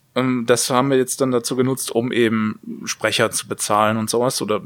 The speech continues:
Studiokosten und dergleichen. Also nichts, was so jetzt einfach nur bei uns in die Taschen fließt, sondern eben in das Projekt.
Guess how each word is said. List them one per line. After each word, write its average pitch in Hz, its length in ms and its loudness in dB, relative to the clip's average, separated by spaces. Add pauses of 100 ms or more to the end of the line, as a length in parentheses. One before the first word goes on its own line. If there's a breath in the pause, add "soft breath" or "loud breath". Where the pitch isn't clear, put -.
Studiokosten 139 760 2
und 123 140 -2
dergleichen. 120 580 2 (520 loud breath)
Also 127 180 2
nichts, 131 260 4
was 127 140 4
so 131 220 6
jetzt 123 180 6
einfach 123 240 0
nur 131 560 2
bei 131 80 2
uns 143 240 2
in 143 60 -2
die 139 60 -4
Taschen 135 340 -2
fließt, 131 340 0
sondern 113 500 0
eben 117 240 -6
in 113 80 -2
das 113 160 0
Projekt. 123 460 -2